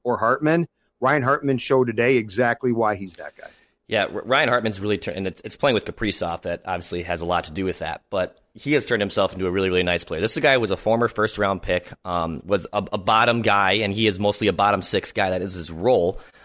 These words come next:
Speaker 2: um, when he was in Chicago. He comes here, um, signs a nice little deal, and then even just re-signed again, what, just about a month ago for a three-year contract, like, very affordable, I think, like, one point seven A A V. I mean, that is a steal. And I,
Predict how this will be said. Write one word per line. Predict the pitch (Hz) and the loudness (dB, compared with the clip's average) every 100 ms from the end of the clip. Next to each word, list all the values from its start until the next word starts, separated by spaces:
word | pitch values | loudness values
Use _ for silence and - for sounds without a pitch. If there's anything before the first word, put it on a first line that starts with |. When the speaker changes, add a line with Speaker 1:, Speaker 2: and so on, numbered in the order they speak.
| _ | _
Speaker 2:
um, | 104 98 90 | 2 2 2
when | 101 | 2
he | 101 | 0
was | 95 | 0
in | 98 | -2
Chicago. | 92 - 104 92 98 | -4 0 0 2 -2
He | |
comes | - 120 117 | 0 -2 -2
here, | - 104 104 - - - _ | -2 0 0 -2 -12 -20 _
um, | 90 85 85 | -2 0 0
signs | 139 127 | 0 2
a | |
nice | 120 120 120 | 2 0 0
little | 110 | 0
deal, | 104 113 110 | 2 2 4
and | |
then | 104 | 2
even | 110 107 | 2 0
just | 101 - | -2 -4
re-signed | 117 - 107 101 | -2 0 0 0
again, | 104 101 104 104 101 98 | -2 0 2 0 0 0
what, | 90 - | -2 -2
just | - | -6
about | 90 95 | 0 0
a | |
month | 90 101 | 0 -2
ago | 104 98 | 0 -2
for | 95 87 | 0 -2
a | |
three-year | 85 - 101 98 95 | -2 -4 -2 -2 0
contract, | 101 95 - 92 90 | 0 -2 0 0 0
like, | 80 87 - | -4 -6 -6
very | 92 98 98 | -4 0 0
affordable, | 92 95 95 92 | 0 0 0 2
I | 92 | 0
think, | - | -2
like, | 87 | -10
one | 82 87 101 | -4 -2 -2
point | - 101 - | -2 -4 -4
seven | - 90 95 | -2 0 0
A | 87 | 0
A | 90 95 90 | 0 -2 -2
V. | 85 90 | -2 -2
I | |
mean, | 87 | 0
that | 101 110 | 0 0
is | 87 | 0
a | |
steal. | - - 92 73 - - - - _ | -6 -8 -8 -8 -10 -18 -20 -20 _
And | 104 98 92 85 - - _ _ _ _ _ _ | 0 2 2 -2 -6 -10 _ _ _ _ _ _
I, | - | 2